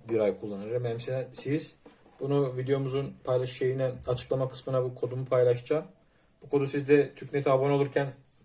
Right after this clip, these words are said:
verirseniz bir ay ben, bir ay siz ücretsiz kullanabiliyorsunuz. İlk ayını ücretsiz yapıyor. Bir test daha yapalım.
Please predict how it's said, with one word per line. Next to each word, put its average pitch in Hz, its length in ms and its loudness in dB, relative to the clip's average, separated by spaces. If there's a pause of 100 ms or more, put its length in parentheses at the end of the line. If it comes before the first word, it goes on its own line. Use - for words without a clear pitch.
(120)
verirseniz 147 600 2 (720)
bir 143 100 6
ay 113 180 6
ben, 135 220 6
bir 131 100 4
ay 131 180 8
siz 135 240 -4
ücretsiz 123 480 -4
kullanabiliyorsunuz. 123 920 -2 (1300)
İlk 117 200 -4
ayını 120 380 0 (220)
ücretsiz 113 420 -4
yapıyor. 117 340 -2 (880)
Bir 113 120 -10
test - 380 -6
daha 123 140 0
yapalım. 113 400 -2